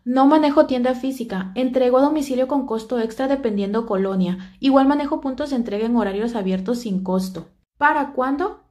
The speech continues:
¿Qué modelos tienen? Necesito saber para cuándo para saber qué puedo ofrecerle. El lunes. Ok. ¿No la puedo pasar a buscar? Claro. Tambores doble vista, ciento cuarenta pesos, cuarenta y cinco centímetros de diámetro. Números personalizados básicos, setenta centímetros, ciento noventa pesos.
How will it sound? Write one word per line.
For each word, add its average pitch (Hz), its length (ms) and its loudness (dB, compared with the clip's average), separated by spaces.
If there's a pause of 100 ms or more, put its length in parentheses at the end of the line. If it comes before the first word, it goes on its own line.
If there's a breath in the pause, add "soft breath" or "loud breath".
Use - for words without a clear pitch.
(160)
¿Qué 277 160 0
modelos 285 540 2
tienen? 254 640 0 (160)
Necesito 320 480 0
saber 294 300 2
para 294 260 2
cuándo 247 300 2
para 294 140 0
saber 214 280 -2
qué 240 80 -2
puedo 240 300 0
ofrecerle. 196 840 -4 (140)
El 269 220 2
lunes. 254 520 2 (360)
Ok. 302 340 -4 (720)
¿No 247 160 2
la 294 160 4
puedo 320 180 6
pasar 240 240 0
a 220 60 2
buscar? 196 640 -4 (300)
Claro. 311 500 0 (1000)
Tambores 302 420 0
doble 311 220 2
vista, 262 220 -4
ciento 269 220 -4
cuarenta 214 320 -4
pesos, 247 220 -6
cuarenta 262 240 -4
y 202 40 -2
cinco 208 240 -6
centímetros 233 540 -2
de 214 80 -2
diámetro. 269 600 0
Números 262 360 2
personalizados 220 720 -2
básicos, 254 400 -4
setenta 233 360 -4
centímetros, 220 600 -4
ciento 240 240 -2
noventa 202 400 -4
pesos. 262 360 -4